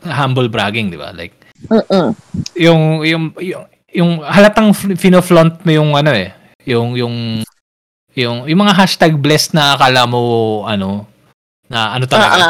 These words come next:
Speaker 2: ah.
Speaker 1: Pero ang, ang agenda lang talaga is ipakita sa'yo na, "Oh, mayaman ako," ganyan, "Oh, ang dami kong pera."
Speaker 2: Mm-hmm. May ganun
Speaker 1: So,
Speaker 2: naman kasi talaga.
Speaker 1: so,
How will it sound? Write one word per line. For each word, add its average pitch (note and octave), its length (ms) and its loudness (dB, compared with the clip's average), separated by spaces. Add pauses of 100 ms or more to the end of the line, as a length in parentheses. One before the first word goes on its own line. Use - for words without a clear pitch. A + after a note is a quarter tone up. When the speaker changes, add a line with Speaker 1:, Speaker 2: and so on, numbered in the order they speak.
Speaker 2:
ah. D#3+ 60 -10 (680)
Speaker 1:
Pero C3+ 640 -2
ang, C#3 320 -6
ang C3+ 240 -6
agenda C3 400 -2
lang B2 160 -2
talaga B2 240 -4
is A#2+ 240 -4
ipakita A#2+ 400 -4
sa'yo A2+ 320 -4
na, G#2+ 100 -4 (220)
"Oh, A2+ 160 -6
mayaman G2 340 -4
ako," G#2 300 -6
ganyan, F#2+ 320 -6
"Oh, F#2 160 -10
ang F#2 60 -10
dami F#2 180 -10
kong - 160 -8
pera." B3+ 320 0
Speaker 2:
Mm-hmm. A3+ 240 -6
May A3 160 6
ganun B3 240 6
Speaker 1:
So, A#3 80 4
Speaker 2:
naman G3+ 160 -2
kasi F3+ 240 -6
talaga. D#3 240 -6
Speaker 1:
so, - 20 2